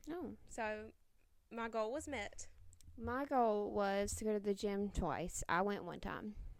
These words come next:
Speaker 2: So, well,
Speaker 1: So
Speaker 2: we're gonna
Speaker 1: <laughs>
Speaker 2: talk about this in a minute, but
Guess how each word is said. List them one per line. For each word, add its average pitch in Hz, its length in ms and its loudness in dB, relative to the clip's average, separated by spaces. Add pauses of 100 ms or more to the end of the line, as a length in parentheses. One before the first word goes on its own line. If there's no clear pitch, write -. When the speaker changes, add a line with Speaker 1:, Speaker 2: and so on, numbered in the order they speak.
(360)
Speaker 2:
So, 220 60 -8 (600)
well, 254 420 4 (380)
Speaker 1:
So 208 600 6
Speaker 2:
we're 269 260 10
gonna 466 140 8
Speaker 1:
<laughs> - 40 2
Speaker 2:
talk 349 80 0
about 269 120 2
this 247 160 0
in 254 60 0
a 214 60 -2
minute, 240 360 2
but 214 440 2